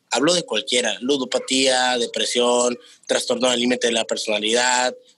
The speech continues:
drogas, alcohol, es, eh, de todos. Este, no por eso deben de dejar de intentarlo. O sea, la depresión es algo que existe, no es algo que, que se pase con,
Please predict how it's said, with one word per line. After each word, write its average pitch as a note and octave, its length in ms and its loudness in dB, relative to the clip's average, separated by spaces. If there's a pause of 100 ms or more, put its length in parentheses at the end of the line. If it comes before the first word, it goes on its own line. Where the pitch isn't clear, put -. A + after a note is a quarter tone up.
(100)
drogas, B2 580 0
alcohol, B2 680 -2 (320)
es, G2+ 260 -10
eh, G2 400 -6 (160)
de A2+ 100 -2
todos. A2 380 0 (680)
Este, A#2+ 560 -2 (360)
no C#3 240 2
por F3 160 0
eso F3+ 420 -2 (160)
deben C3 280 0
de B2+ 80 -2
dejar A2 260 -4
de A#2 60 -8
intentarlo. G2+ 640 -6 (300)
O A2 80 -6
sea, A2 360 0 (480)
la B2 140 2
depresión A#2+ 420 -2
es C3 80 0
algo D3 220 0
que A#2+ 100 -6
existe, - 600 -6 (640)
no A2 80 -2
es G#2+ 80 0
algo A#2+ 280 0
que, G2+ 460 -2 (580)
que B2+ 100 -2
se - 120 0
pase A#2 380 0
con, G#2+ 340 -2